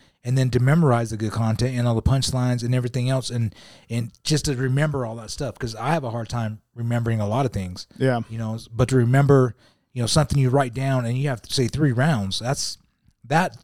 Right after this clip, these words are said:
Speaker 1: I take my hat off, man. I respect that, and so I, I love the sport. <clears throat>
Speaker 2: But you've been a fan of it then?
Speaker 1: I've been a fan. I've been a fan for a long time.
Speaker 2: Yo, that's fucking wild. I would never have known that, like, even before. Okay.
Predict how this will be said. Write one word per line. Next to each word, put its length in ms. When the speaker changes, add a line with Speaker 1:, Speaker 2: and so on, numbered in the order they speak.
Speaker 1:
I 80
take 180
my 120
hat 160
off, 180
man. 220
I 180
respect 400
that, 140
and 80
so 140
I, 220
I 80
love 220
the 60
sport. 380
<clears throat> 60
Speaker 2:
But 180
you've 120
been 140
a 60
fan 300
of 120
it 140
then? 80
Speaker 1:
I've 80
been 120
a 40
fan. 380
I've 60
been 120
a 20
fan 220
for 120
a 40
long 180
time. 300
Speaker 2:
Yo, 460
that's 260
fucking 460
wild. 260
I 80
would 140
never 300
have 100
known 280
that, 200
like, 300
even 240
before. 360
Okay. 280